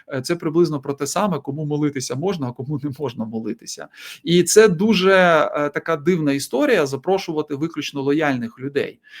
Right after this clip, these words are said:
Е, я ще раз підкреслюю, що це, звісно, право Офісу Президента, але точно таке ж право Офісу Президента є, наприклад, запрошувати чи не запрошувати журналістів на прес-конференції.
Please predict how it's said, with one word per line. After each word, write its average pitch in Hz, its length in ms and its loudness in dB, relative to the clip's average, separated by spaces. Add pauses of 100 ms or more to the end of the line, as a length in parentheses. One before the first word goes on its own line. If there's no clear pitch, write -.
(160)
Е, 143 240 2
я 190 180 6
ще 208 200 4
раз 156 120 -2
підкреслюю, 151 540 -2
що 135 120 -14
це, 170 160 -4
звісно, 151 380 -6
право 156 540 2
Офісу 139 340 -2
Президента, 135 720 -4
але 143 300 -2
точно 175 320 -2
таке 156 220 -8
ж - 120 -16
право 156 300 0
Офісу 139 320 -10
Президента 151 520 -6
є, 151 180 -4
наприклад, 151 400 -8
запрошувати 147 640 -6
чи 135 140 -12
не 135 120 -8
запрошувати 139 600 -6
журналістів 135 560 -6
на 131 100 -6
прес-конференції. 147 920 -6